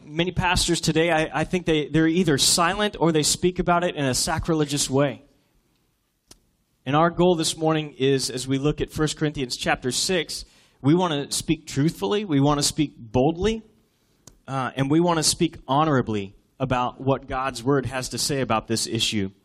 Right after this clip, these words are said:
And this morning, we're not so much talking about sex itself as we are talking about sexual immorality. And I, I, I've already defined that a little bit, but let me just state it again. Sexual immorality is any sex that takes place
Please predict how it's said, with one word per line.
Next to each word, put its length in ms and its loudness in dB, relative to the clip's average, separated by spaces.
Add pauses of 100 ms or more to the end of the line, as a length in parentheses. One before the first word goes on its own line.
(440)
And 80 -4
this 180 2
morning, 260 2
we're 80 2
not 320 0
so 160 0
much 240 0
talking 320 2
about 440 -4
sex 580 -2
itself 540 2
as 220 -4
we 120 4
are 120 4
talking 360 0
about 260 2
sexual 520 2
immorality. 760 2 (680)
And 140 0
I, 140 4
I, 320 -2
I've 160 2
already 180 4
defined 480 -2
that 180 -4
a 80 -2
little 220 4
bit, 240 0
but 140 0
let 120 2
me 100 0
just 200 2
state 300 2
it 100 4
again. 360 0
Sexual 440 2
immorality 640 2 (120)
is 240 -2
any 220 -2
sex 440 0
that 180 -2
takes 260 -4
place 540 0